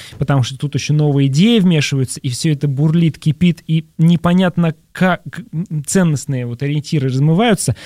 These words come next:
И тут приходит Христос, который вообще делает заявление. Вам сказано:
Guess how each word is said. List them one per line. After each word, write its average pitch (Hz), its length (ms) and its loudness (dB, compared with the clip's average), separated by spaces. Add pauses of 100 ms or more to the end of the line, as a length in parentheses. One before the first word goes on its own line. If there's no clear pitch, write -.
(220)
И 185 100 2
тут 208 160 2
приходит 175 560 -2
Христос, 196 560 0 (160)
который 208 320 0
вообще 196 580 0
делает 151 280 2
заявление. 131 540 2
Вам 143 200 -2
сказано: 147 480 0